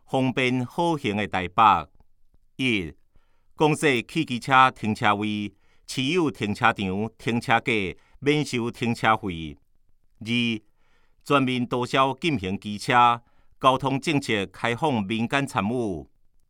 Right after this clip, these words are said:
三、公车底停免费，改善司机过劳问题。四、人行道全面无障碍化，轮椅、婴儿车通行无阻。五、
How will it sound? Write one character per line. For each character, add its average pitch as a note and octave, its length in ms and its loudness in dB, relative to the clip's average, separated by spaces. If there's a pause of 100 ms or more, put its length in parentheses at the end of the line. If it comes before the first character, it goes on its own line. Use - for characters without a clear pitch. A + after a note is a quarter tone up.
(120)
三、 B2+ 440 2 (520)
公 C3 220 -2
车 D3 280 4
底 F3 240 -2
停 G#2 260 -2
免 C#3 160 0
费， F2+ 460 -6 (320)
改 E3 180 2
善 A#2+ 220 -4
司 A#2+ 220 -6
机 C3 320 -4
过 F3 200 -2
劳 G#2+ 200 0
问 G#2 240 -4
题。 F2 380 -4 (640)
四、 - 180 -10 (760)
人 C3 240 0
行 B2 160 -2
道 A#2+ 300 0
全 B2 220 0
面 B2 320 -2
无 B2+ 200 -4
障 D#3 240 -4
碍 G2 160 -2
化， E2 420 0 (440)
轮 C3+ 240 -2
椅、 D3 280 0
婴 A#2 140 0
儿 A#2 180 -4
车 A#2+ 400 4
通 D3 320 0
行 F2+ 240 -6
无 G2+ 160 -6
阻。 G2 460 -2 (680)
五、 A2 380 0